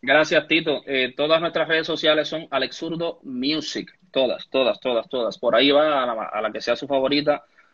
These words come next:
Y nada, eh, compártalo, lo más importante, que de eso se trata, compartir lo que Dios ha venido hablando a través de esto y,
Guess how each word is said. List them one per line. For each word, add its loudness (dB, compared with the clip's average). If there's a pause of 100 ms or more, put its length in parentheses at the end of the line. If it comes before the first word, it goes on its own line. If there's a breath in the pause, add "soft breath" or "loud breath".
(260 soft breath)
Y 0
nada, 2 (120)
eh, -4
compártalo, 2
lo 0
más -6
importante, -4
que -2
de 0
eso -4
se -2
trata, 0
compartir -4
lo -2
que 0
Dios 0
ha 4
venido 0
hablando 0
a -4
través 0
de 2
esto -6
y, -12